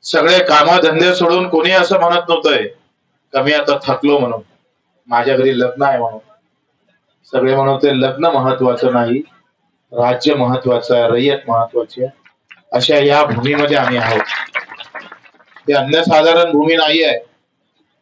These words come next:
मी उपोषणाला इकडे बाहेर जात होतो तेव्हा येताना किल्ल्याकडे पाहत होतो. दिवसा हा किल्ला कसा दिसतोय, रात्रीचा कसा दिसतोय,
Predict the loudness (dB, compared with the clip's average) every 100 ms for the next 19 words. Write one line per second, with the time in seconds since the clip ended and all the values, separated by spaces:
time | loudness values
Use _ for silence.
0 | _ _ _ _ _ _ _ _ _ _
1 | -2 0 2 2 2 2 2 4 4 4
2 | 4 2 2 2 2 2 2 2 0 -2
3 | -2 0 2 2 0 -4 -14 _ _ _
4 | _ _ _ _ _ _ _ _ -4 -2
5 | 0 0 2 0 -2 0 2 0 0 0
6 | 0 -2 -4 -2 -2 0 0 0 -2 -4
7 | -2 -2 -2 -2 -4 -6 -8 -2 0 -2
8 | -6 -6 -6 -6 -20 -20 -16 -16 -16